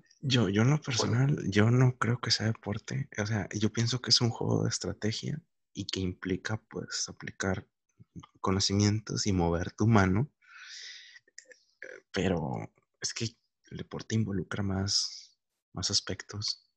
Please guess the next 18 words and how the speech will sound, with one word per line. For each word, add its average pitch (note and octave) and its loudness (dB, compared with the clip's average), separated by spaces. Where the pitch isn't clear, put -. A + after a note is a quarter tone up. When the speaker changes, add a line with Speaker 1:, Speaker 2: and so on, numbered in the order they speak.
Speaker 1:
Es - 4
como E3 0
ahorita A2 0
los, G#2 4
los G2 0
deportes G#2+ 2
nuevos, G2+ 6
eh, F#2 8
los F#2 6
esports, - 4
o - -20
sea, G2+ 2
los G2+ 8
videojuegos G2+ 8
ya B2 8
son B2 6
considerados G#2+ 4
deporte. - 0